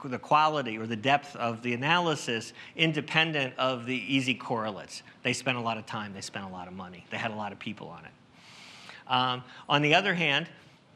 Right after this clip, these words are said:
uh, certainly a shallow ana-, it's hard to do, uh, more than a very shallow analysis if you don't spend some resources.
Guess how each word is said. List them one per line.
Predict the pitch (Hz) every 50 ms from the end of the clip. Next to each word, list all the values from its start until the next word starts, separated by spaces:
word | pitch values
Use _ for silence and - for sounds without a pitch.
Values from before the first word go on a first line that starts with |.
| - -
uh, | 127 127 131 127 123
certainly | 113 - 170 185 208 196 170 156 143 143
a | 139
shallow | 135 - 147 135 139 147 151 143 135
ana-, | 131 135 139 151 - 143
it's | 131 -
hard | - 175 185 170
to | 160 147
do, | 160 160 151 143 127 - -
uh, | - 139 135
more | 135 143 151 151
than | 143 135
a | 127 123
very | 120 135 135 131
shallow | 120 - 147 131 127 131 135 127
analysis | 123 123 135 156 185 190 185 165 - 143 123 -
if | - 160 -
you | 165 165 165
don't | 147 170 190 247 240 185
spend | - - - 131 117 117
some | - 135 113 113
resources. | 117 110 - - 110 90 87 - - - - -